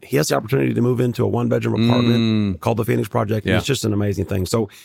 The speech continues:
Speaker 1: he's been in our form of emergency housing, the tiny house, and now he's moving into more of a temporary facility
Speaker 2: Yeah.
Speaker 1: that he can just be there. And so we're still trying to get the disability going, um, and I think that that's gonna end up happening too.
Speaker 2: Oh, what, what great examples. And,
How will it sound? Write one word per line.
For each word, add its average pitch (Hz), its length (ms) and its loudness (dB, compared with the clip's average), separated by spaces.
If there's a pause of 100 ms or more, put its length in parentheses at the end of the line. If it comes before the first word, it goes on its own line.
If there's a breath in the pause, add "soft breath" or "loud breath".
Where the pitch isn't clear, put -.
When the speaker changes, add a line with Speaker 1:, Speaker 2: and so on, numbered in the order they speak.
(160 loud breath)
Speaker 1:
he's 180 180 0
been 151 160 2
in 135 240 2
our 147 480 2
form 127 320 2
of 104 100 -2
emergency 131 540 2
housing, 107 440 0
the 104 100 -4
tiny 143 260 0
house, 113 320 -2 (320 soft breath)
and 117 140 4
now 151 180 2
he's 147 140 2
moving 123 280 2
into 117 220 0
more 110 220 2
of 101 80 -2
a 104 80 -2
temporary 98 580 -2
facility 92 460 -2
Speaker 2:
Yeah. 90 60 -2
Speaker 1:
that 95 120 -2
he 120 140 0
can 107 140 0
just 113 160 -2
be 131 100 2
there. 110 240 0
And 92 160 0
so 120 240 2 (340 loud breath)
we're 156 140 2
still 151 400 2
trying 123 260 0
to 113 80 2
get 117 140 0
the - 80 -2
disability 113 520 2
going, 101 380 0 (480 loud breath)
um, 101 340 2
and 107 140 0
I 107 80 0
think 104 200 -2
that 98 100 -6
that's 104 160 0
gonna 98 180 -2
end 95 100 0
up 92 100 -6
happening 92 300 -4
too. 95 220 -4 (300)
Speaker 2:
Oh, 123 360 0
what, 147 280 2
what 151 160 2
great 143 200 2
examples. 117 680 0
And, 101 180 2